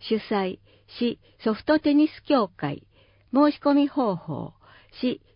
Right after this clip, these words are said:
ソフトテニス協会、片岡。電話、七零の八四六三。綾瀬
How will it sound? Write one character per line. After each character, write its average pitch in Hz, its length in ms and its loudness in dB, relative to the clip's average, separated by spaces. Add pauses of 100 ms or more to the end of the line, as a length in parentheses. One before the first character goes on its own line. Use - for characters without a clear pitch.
ソ 220 100 0
フ - 120 -10
ト 302 140 2
テ 277 160 2
ニ 294 140 6
ス - 160 -14
協 220 260 0
会、 - 380 -8 (240)
片 208 400 -2
岡。 156 420 -10 (440)
電 190 360 2
話、 180 220 -4 (280)
七 277 340 2
零 277 280 2
の 160 200 0
八 196 440 -4
四 254 280 2
六 147 160 -4 (220)
三。 151 240 -6 (1700)
綾 262 280 2
瀬 - 300 -4